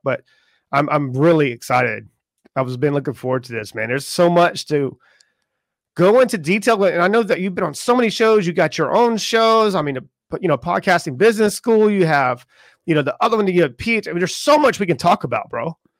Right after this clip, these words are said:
So much. That's why I'm so, it's like, there's so much variety. We can have some, 'cause you know how it is, man. You, you're a podcast host, bro. Like, you interview some of the greatest minds. And I see if the ones that can see the video right now, I see all the little,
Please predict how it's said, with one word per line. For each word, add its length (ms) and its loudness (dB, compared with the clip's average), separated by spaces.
So 320 2
much. 320 4
That's 180 2
why 100 4
I'm 80 4
so, 180 2
it's 100 -4
like, 100 -4
there's 160 -10
so 160 -6
much 160 -6
variety. 440 -4
We 100 -14
can 80 -14
have 160 -12
some, 180 -4
'cause 200 -2
you 80 -2
know 100 4
how 60 6
it 80 4
is, 180 2
man. 200 2
You, 200 -6
you're 140 -2
a 40 -4
podcast 440 0
host, 320 4
bro. 200 0
Like, 280 -2
you 280 -6
interview 420 4
some 220 -2
of 80 0
the 80 0
greatest 460 0
minds. 280 2
And 60 0
I 60 0
see 300 -2
if 160 -4
the 100 0
ones 260 0
that 60 -4
can 160 -6
see 160 -6
the 100 0
video 300 2
right 200 2
now, 160 0
I 40 -2
see 180 -6
all 140 0
the 100 0
little, 340 0